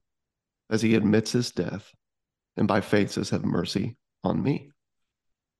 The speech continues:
Do you like that?" Question mark.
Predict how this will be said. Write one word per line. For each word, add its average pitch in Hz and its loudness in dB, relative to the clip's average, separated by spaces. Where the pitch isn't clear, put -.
Do 110 2
you 131 8
like 107 2
that?" - 0
Question - -6
mark. 117 -8